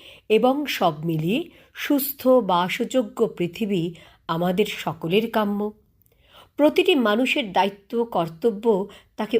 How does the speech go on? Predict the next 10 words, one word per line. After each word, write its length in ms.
অনুসরণ 600
করা, 360
অনুভব 580
করা 340
এবং 360
তাগিদের 600
মাধ্যমে 640
রক্ষা 380
করা, 400
যাতে 540